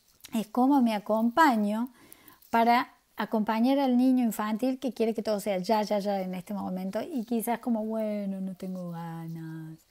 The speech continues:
tengo fiaca". Nada, es ponerse en movimiento. Te dejo el link del grupo de WhatsApp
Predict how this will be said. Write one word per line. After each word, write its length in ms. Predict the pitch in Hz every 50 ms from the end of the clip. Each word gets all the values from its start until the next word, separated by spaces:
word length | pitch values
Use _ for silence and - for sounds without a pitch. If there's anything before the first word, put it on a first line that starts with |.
| - _ _ _ _ _ _
tengo 320 | - 185 190 180 180 175
fiaca". 720 | 165 - - 170 170 165 165 165 160 160 160 - - - - - - - -
Nada, 280 | - 160 156 160 151 151
es 80 | 151
ponerse 380 | - - 180 196 226 240 233 269
en 60 | 240
movimiento. 440 | 214 196 185 180 170 165 175 - - _ _ _ - - - - - - - - - _ _ _ _ _ _ _
Te 140 | 269 240 247
dejo 300 | 277 302 302 302 339 302
el 140 | 285 269
link 320 | 254 277 285 302 302 285 - - -
del 280 | - 285 202 226 226 220
grupo 280 | 240 262 269 247 285
de 60 | 254 247
WhatsApp 480 | 233 220 208 - - - 233 277 277